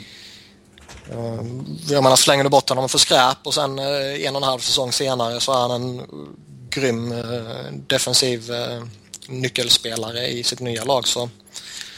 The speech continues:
så ser man ju jävligt dum ut. Och, eh, med tanke på, eh, historiken de senaste åren på vad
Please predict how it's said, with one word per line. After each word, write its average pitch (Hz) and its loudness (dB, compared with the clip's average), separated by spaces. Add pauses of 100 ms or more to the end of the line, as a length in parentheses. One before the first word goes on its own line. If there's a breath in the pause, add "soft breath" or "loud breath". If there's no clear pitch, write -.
(480 loud breath)
så - 0
ser 143 6
man 143 6
ju 143 6
jävligt 127 4
dum 139 0
ut. 123 -4
Och, - -12
eh, 123 -6
med 139 -8
tanke 123 0
på, 123 0
eh, 127 -2
historiken 139 4
de 127 2
senaste 127 4
åren 135 0
på 131 -4
vad 127 2